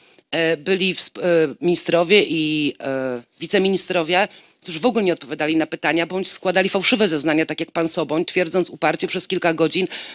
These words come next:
że z organizacją wyborów nigdy nie mieli nic wspólnego. I koniec. I czytali tą regułkę. I teraz ja sobie myślę, i każda Polka i Polak również,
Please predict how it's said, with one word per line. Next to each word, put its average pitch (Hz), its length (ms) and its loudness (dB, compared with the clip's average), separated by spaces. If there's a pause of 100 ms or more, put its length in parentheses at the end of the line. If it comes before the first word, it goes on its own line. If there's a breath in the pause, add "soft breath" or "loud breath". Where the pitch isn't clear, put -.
(120)
że 170 120 -2
z 165 60 2
organizacją 185 580 2
wyborów 180 400 0
nigdy 185 260 0
nie 180 100 4
mieli 180 200 2
nic 185 160 0
wspólnego. 165 520 2 (220 soft breath)
I 202 100 -6
koniec. 139 420 -2
I 165 60 -10
czytali 185 400 -2
tą 180 180 -4
regułkę. 151 400 -4
I - 60 -12
teraz 214 220 -4
ja 240 80 0
sobie 185 240 -2
myślę, - 340 -2
i - 80 -12
każda 170 320 -2
Polka 175 300 -4
i - 100 -8
Polak 151 280 -8
również, - 360 -10